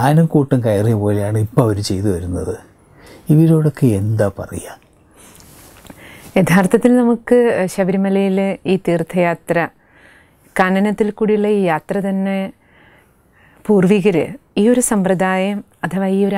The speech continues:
Speaker 2: ആചാരം നമ്മളിൽ വെച്ചിരിക്കുന്നത് തന്നെ പ്രകൃതിയോട് ഇണങ്ങിച്ചേരാൻ, പ്രകൃതി ഭംഗി ആസ്വദിക്കാനും ആ പ്രകൃതി മാതാവിൻ്റെ ഹൃദയത്തിൽ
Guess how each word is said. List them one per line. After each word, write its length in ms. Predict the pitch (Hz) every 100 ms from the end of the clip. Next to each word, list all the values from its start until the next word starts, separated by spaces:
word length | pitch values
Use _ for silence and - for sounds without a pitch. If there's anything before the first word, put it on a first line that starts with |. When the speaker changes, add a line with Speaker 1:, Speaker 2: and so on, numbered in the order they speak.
| 170
Speaker 2:
ആചാരം 420 | 156 175 175 190 202
നമ്മളിൽ 260 | 180 180 180 175
വെച്ചിരിക്കുന്നത് 560 | - 180 190 185 190 185
തന്നെ 260 | 156 156 151 - - - - - -
പ്രകൃതിയോട് 760 | 202 190 208 202 226 226 226 233 - 180
ഇണങ്ങിച്ചേരാൻ, 840 | 180 185 196 202 202 170 160 160 180 - _ _ _
പ്രകൃതി 400 | 185 175 180 185 170 165
ഭംഗി 260 | 180 185 170
ആസ്വദിക്കാനും 720 | 165 - 175 175 175 160 160 165 - _ _ - - - - - - - - _ - - - 220
ആ 80 | 262 262 -
പ്രകൃതി 480 | 202 190 196 220 233 220
മാതാവിൻ്റെ 760 | 180 165 170 170 180 180 180 175 - _ _ _ _ -
ഹൃദയത്തിൽ 480 | 202 185 190 -